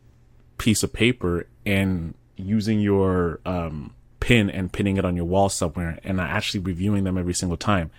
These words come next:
These are simple ways you can start looking at your goals and actually keeping them top of mind.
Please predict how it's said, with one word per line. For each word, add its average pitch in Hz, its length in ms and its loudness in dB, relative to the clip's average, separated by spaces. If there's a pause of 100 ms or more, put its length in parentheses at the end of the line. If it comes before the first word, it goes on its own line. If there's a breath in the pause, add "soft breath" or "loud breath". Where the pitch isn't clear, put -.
(420 soft breath)
These 113 240 2
are 139 60 0
simple 127 340 0
ways 101 220 2
you 101 80 0
can 92 100 -2
start 101 360 0
looking 98 480 -2
at 92 140 -2
your 90 120 -4
goals 98 300 0
and 98 100 0
actually 92 280 -2
keeping 98 280 -2
them 87 140 0
top 90 260 -2
of - 60 -6
mind. 87 320 2